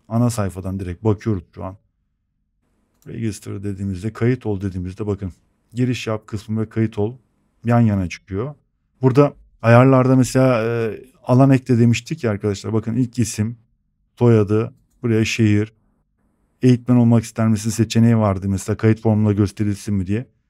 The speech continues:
Buradan direkt olarak eğitmen başvurusu da yapabilir. Mesela kayıt ol da. Ee, başka ne var burada? Kurslara bir bakalım. Kurslarda gene bu şekilde gözüküyor. Şöyle fotografide, kategoride ne bakalım.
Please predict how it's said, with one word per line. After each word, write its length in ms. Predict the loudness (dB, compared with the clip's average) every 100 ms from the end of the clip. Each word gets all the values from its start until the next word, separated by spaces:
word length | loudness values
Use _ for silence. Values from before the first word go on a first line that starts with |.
| _
Buradan 320 | 2 4 6 6
direkt 240 | 4 6
olarak 260 | 6 6 4
eğitmen 480 | 2 2 0 2
başvurusu 500 | 2 0 -2 -6 -2
da 60 | -2
yapabilir. 440 | -2 -4 -8 -10 -8
Mesela 280 | -10 -8 -6
kayıt 300 | -4 -4 -6
ol 160 | -8
da. 180 | -8 -12 _ _ _ _ _ _ _ _ _ _ _ _ _ _ _ _ _ _ _ _ -20
Ee, 280 | -20 -20 -20 -20 -18
başka 400 | -10 -10 -8 -6
ne 100 | -4
var 220 | -4 -8
burada? 280 | -12 -12 -12
Kurslara 520 | -10 -10 -8 -4 -4
bir 60 | -2
bakalım. 500 | -4 -4 -2 -4 -6 _ _ _ _
Kurslarda 760 | -14 -14 -12 -10 -8 -6 -6
gene 300 | -4 -4 -4
bu 80 | -4
şekilde 520 | -8 -10 -10 -8 -6
gözüküyor. 720 | -6 -8 -12 -16 -8 -6 -6 -10 _
Şöyle 580 | -20 -18 -14 -10 -12 -12
fotografide, 1120 | -20 -20 -18 -16 -16 -18 -20 -14 -12 -12 -14 _
kategoride 640 | -18 -14 -10 -10 -8 -8
ne 300 | -8 -8 -12 -16 _ _ _ -14
bakalım. 800 | -12 -12 -12 -12 -10 -10 -12